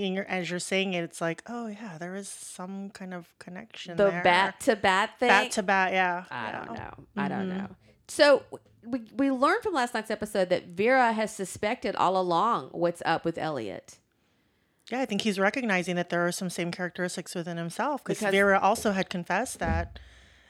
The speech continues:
Speaker 1: um, he had went through some, some similar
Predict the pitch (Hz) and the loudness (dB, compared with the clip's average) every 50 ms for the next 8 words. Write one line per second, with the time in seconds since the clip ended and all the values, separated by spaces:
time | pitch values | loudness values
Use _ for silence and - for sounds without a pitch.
0 | _ _ - 180 170 170 170 175 175 196 180 175 185 165 160 170 170 165 - 165 | _ _ -4 -2 -2 -2 -2 -4 -6 -6 -4 -4 -4 -4 -4 -6 -6 -6 -6 -6
1 | 165 170 214 226 - 220 185 170 170 170 170 170 170 - - - - - - - | -6 -4 -6 -6 -6 -6 -6 -6 -8 -8 -8 -8 -10 -12 -14 -20 -20 -20 -16 -12
2 | 202 190 180 175 170 - 190 175 165 170 165 165 165 165 175 175 | -12 -10 -10 -10 -8 -8 -6 -4 -2 -2 -2 -2 -2 -2 -4 -6